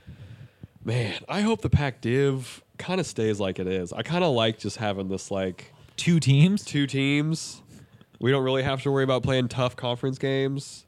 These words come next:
Speaker 2: I guess that's fair. I
Speaker 1: You
Speaker 2: don't know.
Speaker 1: know?
Speaker 2: I like, I like it when the Pac-Div is topsy-turvy.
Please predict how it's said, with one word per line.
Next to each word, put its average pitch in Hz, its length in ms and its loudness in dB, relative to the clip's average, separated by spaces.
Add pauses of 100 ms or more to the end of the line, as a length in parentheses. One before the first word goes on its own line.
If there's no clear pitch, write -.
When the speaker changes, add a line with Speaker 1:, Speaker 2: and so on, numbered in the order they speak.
(720)
Speaker 2:
I 160 200 -2
guess 165 200 0
that's 107 220 -2
fair. 107 360 0
I - 80 2
Speaker 1:
You 185 60 4
Speaker 2:
don't 143 80 4
know. 120 80 4
Speaker 1:
know? 107 40 4
Speaker 2:
I 185 180 4
like, 233 220 4
I 285 140 2
like 214 280 2
it 175 60 4
when 139 140 0
the 117 80 0
Pac-Div 120 460 -2
is 107 80 -10
topsy-turvy. 110 720 -4